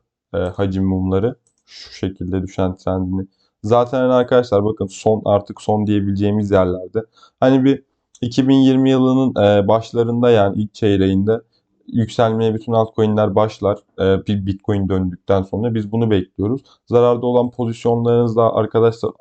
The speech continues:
e, yükselmeye başladığında piyasa alttan ekleme yaparsınız zaten. Elinizde bakiye varsa. E, şu anlık durum bu şekilde. Zaten canlı yayınlarda da sürekli konuşuyoruz altcoin'leri ve Bitcoin'leri. Canlı yayınları kaçırmamak için,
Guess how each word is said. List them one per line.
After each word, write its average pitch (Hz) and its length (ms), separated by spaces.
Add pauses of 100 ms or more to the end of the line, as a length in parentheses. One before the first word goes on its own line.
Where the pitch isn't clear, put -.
(200)
e, 101 220
yükselmeye 110 520
başladığında 110 480
piyasa 107 300
alttan 101 320
ekleme 104 340
yaparsınız 104 600
zaten. 90 400 (380)
Elinizde 98 440
bakiye 95 360
varsa. 95 440 (680)
E, 110 120
şu 147 200
anlık 151 340
durum 156 220
bu 156 60
şekilde. 123 460
Zaten 117 380
canlı 120 300
yayınlarda 120 440
da 120 80
sürekli 120 340
konuşuyoruz 113 480
altcoin'leri 92 600
ve 90 120
Bitcoin'leri. 98 460
Canlı 101 320
yayınları 104 360
kaçırmamak 104 540
için, - 260